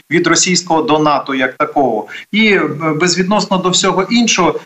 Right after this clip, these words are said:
він не є менеджером, він є, е, пропагандистом. Ну, тобто він виконує певні функції. Я тому і зовсім не розумію, він просто вже, знаєте, так, е,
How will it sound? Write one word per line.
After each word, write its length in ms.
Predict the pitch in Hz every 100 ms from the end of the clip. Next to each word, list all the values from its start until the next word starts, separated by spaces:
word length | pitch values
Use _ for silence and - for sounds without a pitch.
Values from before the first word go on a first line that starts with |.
| -
він 360 | 135 214 190 185
не 100 | 214
є 280 | 180 196
менеджером, 680 | 180 175 147 156 156 202 226 - _ -
він 220 | 190 196
є, 420 | 170 208 226 214
е, 240 | 180 170 165
пропагандистом. 800 | 175 175 180 190 160 127 - - _ _ _ -
Ну, 100 | 220
тобто 320 | 208 175 165
він 180 | 160 220
виконує 440 | 180 175 208 185 170
певні 320 | 180 175 175
функції. 680 | 170 139 131 123 120 - -
Я 200 | 131 214
тому 400 | 226 - 220 220
і 60 | 214
зовсім 420 | 208 220 202 196
не 200 | 196 190
розумію, 520 | 190 220 277 226 147 - - -
він 140 | 214
просто 260 | 220 202 180
вже, 140 | 190
знаєте, 260 | 190 202 170
так, 220 | 165
е, 40 | 147